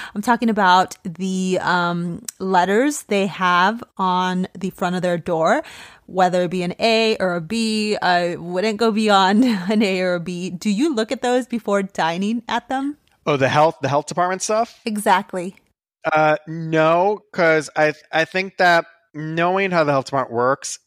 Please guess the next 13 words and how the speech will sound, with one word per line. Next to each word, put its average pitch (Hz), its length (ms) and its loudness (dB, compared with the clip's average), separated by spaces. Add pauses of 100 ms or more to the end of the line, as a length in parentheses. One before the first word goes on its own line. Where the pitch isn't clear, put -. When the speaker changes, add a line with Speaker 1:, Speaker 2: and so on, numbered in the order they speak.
Speaker 2:
it 170 200 0
is 123 600 -2 (420)
kind 220 280 0
of 247 100 -2
insane 160 720 -2
what 131 240 0
would 131 160 -2
get 135 240 -2
you 131 140 -2
a 120 80 -2
B. 123 360 -2
Speaker 1:
Hmm. 233 100 4
Speaker 2:
Like, 107 180 4